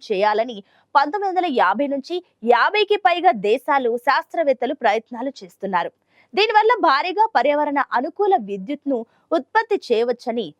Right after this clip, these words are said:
వారు చెబుతూ వచ్చారు. సౌర, వాయుశక్తికి భిన్నంగా ఉండే ఫ్యూజన్ పవర్ విస్తృతంగా ఉపయోగించడం ద్వారా దేశాలు రెండు వేల యాభై నాటికి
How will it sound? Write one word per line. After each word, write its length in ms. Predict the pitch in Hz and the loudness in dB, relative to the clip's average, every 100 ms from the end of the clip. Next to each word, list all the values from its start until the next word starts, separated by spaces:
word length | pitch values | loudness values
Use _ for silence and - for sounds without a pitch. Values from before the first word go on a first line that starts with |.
| _ | _
వారు 240 | 214 233 214 | 0 0 -2
చెబుతూ 440 | - 165 180 294 | -6 -10 -6 -4
వచ్చారు. 380 | 262 - 175 - _ _ _ _ _ _ _ - | -4 -4 -8 -8 _ _ _ _ _ _ _ -20
సౌర, 440 | - 247 277 359 427 _ _ _ | 0 2 4 2 0 _ _ _
వాయుశక్తికి 680 | 208 269 466 480 415 370 339 | 2 4 4 2 -2 -6 -6
భిన్నంగా 500 | 233 220 254 285 254 | -4 -4 -2 0 0
ఉండే 240 | 226 226 175 | 0 -2 -4
ఫ్యూజన్ 680 | _ _ 320 415 427 466 - | _ _ 0 2 2 0 2
పవర్ 280 | 233 247 294 214 | 2 2 -2 -6
విస్తృతంగా 600 | 262 - 415 370 349 339 | -8 -4 0 0 2 2
ఉపయోగించడం 720 | 240 233 262 220 208 208 185 | 2 2 2 0 -6 -8 -4
ద్వారా 300 | 185 185 247 - _ 190 | 0 2 0 -4 _ 0
దేశాలు 580 | 247 - 285 254 190 - _ _ - | 0 2 -2 -2 -4 -8 _ _ 0
రెండు 220 | 320 440 | 2 4
వేల 200 | 453 415 392 | 2 4 2
యాభై 420 | 240 220 277 427 | 4 2 2 2
నాటికి 540 | 359 277 - 233 220 | 2 0 -4 -10 -10